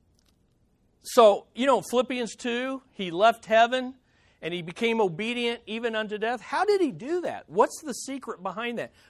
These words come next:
We're gonna see this. So let's look at this. Here is the servant's threefold testimony regarding his own discipleship. Do you realize? I'd never really thought about this. Jesus was a disciple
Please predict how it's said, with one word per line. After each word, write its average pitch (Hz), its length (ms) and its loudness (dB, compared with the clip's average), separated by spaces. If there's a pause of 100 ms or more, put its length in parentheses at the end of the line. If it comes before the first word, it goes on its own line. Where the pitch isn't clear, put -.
We're 208 140 -2
gonna 226 140 -2
see 220 260 -8
this. 143 200 -8 (220)
So 220 260 6 (400)
let's 233 240 0
look 226 160 0
at 220 140 -6
this. - 340 -14 (840)
Here 302 320 0
is 220 220 4 (140)
the 160 100 -8
servant's 269 600 -4 (220)
threefold 240 680 4
testimony 151 760 -4
regarding 202 760 4
his 214 500 -2
own 220 460 0
discipleship. 175 880 -6
Do 160 60 -8
you 160 100 -8
realize? 190 540 -2 (280)
I'd 240 220 6
never 175 260 0
really 190 320 -2
thought 247 300 -2
about 165 300 -4
this. 120 280 -14
Jesus 151 760 -4 (360)
was 165 260 0
a 160 80 0
disciple 151 720 -4